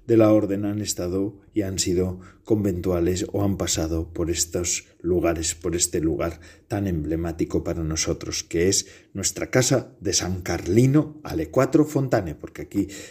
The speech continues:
en los cuatro lados, eh, hay un cruce de calles y en los cuatro lados hay una fuente,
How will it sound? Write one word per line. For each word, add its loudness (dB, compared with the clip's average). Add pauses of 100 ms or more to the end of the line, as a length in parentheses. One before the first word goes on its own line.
(120)
en -4
los -2
cuatro -2
lados, 2
eh, -10
hay -6
un -6
cruce -2
de -2
calles 0
y -4
en -8
los -4
cuatro -2
lados 2
hay 2
una -2
fuente, -10